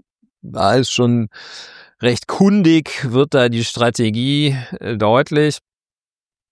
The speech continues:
zu sagen, also letztlich das zu sagen, was wir auch schon eingangs gesagt haben, „Daran habe ich keine Erinnerung“, bist du schon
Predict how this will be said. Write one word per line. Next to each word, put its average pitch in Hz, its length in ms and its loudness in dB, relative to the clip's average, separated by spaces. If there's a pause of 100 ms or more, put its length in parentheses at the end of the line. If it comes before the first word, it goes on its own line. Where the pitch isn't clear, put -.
zu - 140 -2
sagen, 104 680 0
also 95 220 0
letztlich 98 320 -2
das 95 260 0
zu 92 100 -6
sagen, 92 300 0
was 92 160 -2
wir - 180 2
auch - 80 0
schon - 180 -4
eingangs 95 360 -4
gesagt 90 360 -4
haben, 90 220 -2
„Daran 92 260 2
habe 107 120 2
ich - 120 -4
keine 101 220 0
Erinnerung“, 107 480 2 (1200)
bist 143 300 0
du 147 100 0
schon 139 640 -2